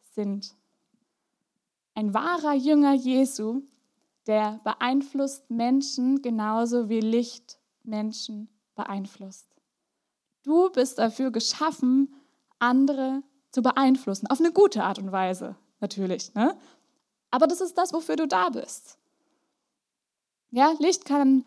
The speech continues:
warnen, es kann leiten, es kann anziehen und Wärme geben und all das sind Eigenschaften, die in dir liegen. Vielleicht schlafen die noch ein bisschen, aber die sind in dir angelegt,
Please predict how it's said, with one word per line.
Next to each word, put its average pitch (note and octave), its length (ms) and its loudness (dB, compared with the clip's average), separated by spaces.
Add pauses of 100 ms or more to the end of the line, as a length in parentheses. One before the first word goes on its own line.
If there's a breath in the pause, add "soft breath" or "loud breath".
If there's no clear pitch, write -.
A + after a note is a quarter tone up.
warnen, C#4+ 540 4
es A#3 140 -2
kann B3 200 4
leiten, C4+ 540 2
es A#3+ 140 -8
kann A#3+ 240 0 (100)
anziehen C#4 640 2
und A3+ 200 -2
Wärme C4+ 340 4
geben B3+ 240 2
und A#3+ 120 0
all B3+ 120 6
das D4 140 0
sind A#3+ 220 -2
Eigenschaften, C4 800 0
die B3+ 240 -2 (160)
in C#4 180 4
dir A#3+ 140 0
liegen. G#3 400 -6 (640)
Vielleicht C#4 280 0
schlafen F#4 440 2
die G3+ 100 2
noch G#3 180 0
ein G#3 80 -2
bisschen, A#3 500 -2 (920)
aber G#3 100 -8
die G#3+ 80 -6
sind A#3 180 -6
in A#3 140 -8
dir A3 200 -6
angelegt, G#3+ 760 2